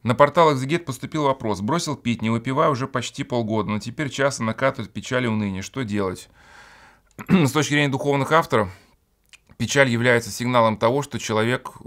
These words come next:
э, вышел из себя. То есть, э, было нарушено некое равновесие, и печаль как раз показывает, ну, это некий маркер того, что мы, э, ну, нуждаемся в каком-то, э, самоисправлении.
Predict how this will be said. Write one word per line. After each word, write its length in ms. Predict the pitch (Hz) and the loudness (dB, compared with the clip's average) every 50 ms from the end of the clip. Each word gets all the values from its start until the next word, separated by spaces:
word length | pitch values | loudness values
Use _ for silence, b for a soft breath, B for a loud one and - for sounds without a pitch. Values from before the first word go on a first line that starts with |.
| - - - | -20 -20 -16
э, 760 | - 101 104 92 90 92 95 104 101 101 104 101 101 101 101 104 | -14 -12 -10 -8 -8 -8 -8 -8 -8 -8 -8 -8 -8 -8 -6 -4
вышел 260 | 117 127 113 - 120 107 | -4 -2 -2 -2 -4 -4
из 60 | - | -4
себя. 400 | - 113 101 104 95 87 - 101 - B B B B B B B B B B B B B - | -6 -6 -4 -4 -4 -4 -6 -12 -16 B B B B B B B B B B B B B -4
То 80 | 113 117 | -2 -2
есть, 180 | 110 - - | -2 0 2
э, 160 | 117 117 117 | 4 4 4
было 520 | 117 117 117 113 120 123 113 117 139 135 131 | 6 4 4 4 2 2 4 4 4 4 4
нарушено 360 | 131 135 151 165 - - 139 | 6 4 4 2 0 -2 -2
некое 260 | 135 135 127 - 123 | -2 -2 -2 0 0
равновесие, 500 | 120 120 127 135 156 180 180 175 - 120 | 0 2 2 2 0 0 -2 -2 -4 -6
и 40 | - | -6
печаль 260 | - - - 160 160 | -4 -2 -2 -2 -2
как 120 | - - 113 | -2 -2 -2
раз 120 | 127 117 - | -2 -2 0
показывает, 760 | - 117 - - - - - 131 120 110 101 95 92 - - - | -2 -4 0 2 2 2 2 0 -2 -2 -4 -4 -6 -12 -12 -6
ну, 140 | - 120 120 | -2 -2 -2
это 160 | 117 - 123 | -2 -2 -2
некий 220 | 120 107 - - | -2 -2 -2 0
маркер 360 | 110 123 147 147 - - 104 | 2 4 4 2 2 -2 -6
того, 400 | 101 - 104 117 127 139 143 139 b b b b b b b b b b | -2 0 0 2 2 -2 -4 -6 b b b b b b b b b b
что 200 | - - - - | -20 -12 -6 -2
мы, 180 | 107 110 117 120 | 0 0 2 2
э, 680 | 127 131 127 113 107 104 104 101 98 101 98 95 98 95 92 - - - - - _ _ _ _ _ - - - - - | 2 2 2 2 2 0 0 0 -2 -2 -4 -4 -6 -8 -10 -12 -18 -20 -20 -20 _ _ _ _ _ -20 -20 -14 -8 -4
ну, 120 | 127 143 | -2 0
нуждаемся 460 | 135 120 107 107 123 127 135 117 - 104 | 0 0 2 4 4 4 4 2 -2 -6
в 40 | - | -6
каком-то, 840 | 113 104 - 117 117 107 101 - 101 98 95 95 95 92 92 87 87 | -6 -6 -4 -4 -4 -2 -2 -2 0 0 0 0 -2 -2 -4 -6 -8
э, 480 | 90 87 85 92 90 87 92 95 - - | -10 -12 -12 -14 -14 -14 -14 -14 -14 -4
самоисправлении. 920 | - - 127 120 110 104 - - 110 110 110 110 104 95 90 87 85 - | 2 4 4 4 4 0 -2 0 -2 0 0 -2 -4 -4 -6 -10 -12 -14